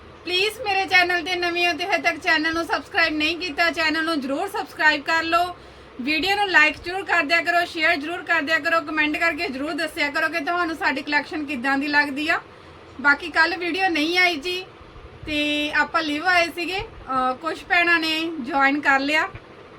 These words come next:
ਤੇ ਕਈ ਭੈਣਾਂ ਰਹਿ ਗਈਆਂ ਸੀ ਜਿਨ੍ਹਾਂ ਨੇ ਬਾਅਦ ਦੇ ਵਿੱਚ ਲਿਵ ਦੇਖਿਆ ਹਨਾ, ਮੈਸੇਜ ਕੀਤੇ ਉਹਨਾਂ ਨੇ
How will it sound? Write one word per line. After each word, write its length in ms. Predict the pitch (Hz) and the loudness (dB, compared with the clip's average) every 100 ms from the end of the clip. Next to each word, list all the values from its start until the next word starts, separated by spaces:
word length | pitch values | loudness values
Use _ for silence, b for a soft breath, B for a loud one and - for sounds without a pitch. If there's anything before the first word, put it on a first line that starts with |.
| - - | -20 -12
ਤੇ 160 | 294 285 | -6 -4
ਕਈ 240 | 311 330 | -4 -4
ਭੈਣਾਂ 320 | 320 359 359 320 | 2 4 4 2
ਰਹਿ 180 | 294 | 2
ਗਈਆਂ 240 | 277 349 349 | 0 0 0
ਸੀ 120 | 349 | -2
ਜਿਨ੍ਹਾਂ 240 | 302 311 | -2 -2
ਨੇ 100 | 339 | -2
ਬਾਅਦ 280 | 294 269 269 | 0 2 2
ਦੇ 100 | 330 | -2
ਵਿੱਚ 200 | 359 294 | -6 -6
ਲਿਵ 260 | 320 294 277 | -6 -6 -4
ਦੇਖਿਆ 480 | 311 - 349 277 294 | -6 -6 -2 0 0
ਹਨਾ, 200 | 359 - - - - - - - - - - 262 | -2 -6 -16 -18 -18 -18 -20 -20 -18 -18 -8 -2
ਮੈਸੇਜ 500 | 262 262 269 359 - | 2 2 2 -4 -6
ਕੀਤੇ 380 | 330 254 302 | -6 -4 -2
ਉਹਨਾਂ 260 | 294 302 330 | 0 2 0
ਨੇ 240 | 320 320 | 0 -4